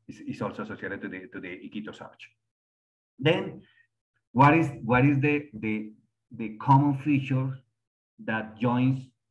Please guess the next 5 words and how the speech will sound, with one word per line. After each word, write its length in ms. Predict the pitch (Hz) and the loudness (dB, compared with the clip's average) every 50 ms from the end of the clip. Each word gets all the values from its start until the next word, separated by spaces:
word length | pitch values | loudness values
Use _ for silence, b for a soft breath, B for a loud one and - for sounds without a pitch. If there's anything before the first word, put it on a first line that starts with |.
| _ _ | _ _
that, 380 | - 113 113 117 120 - - - - 107 | -6 -4 -2 -2 -2 -4 -10 -16 -14 -8
that, 460 | 113 113 113 113 113 113 113 117 - - | -6 -4 -2 0 -2 -2 -4 -6 -10 -8
eh, 520 | 120 120 117 113 110 107 104 98 92 90 87 - - 113 | -6 -6 -4 -4 -4 -4 -4 -6 -6 -8 -10 -12 -6 -6
that 200 | 110 113 113 - | -6 -6 -4 -4
fields? 300 | 165 175 196 220 - | -4 -4 -4 -6 -12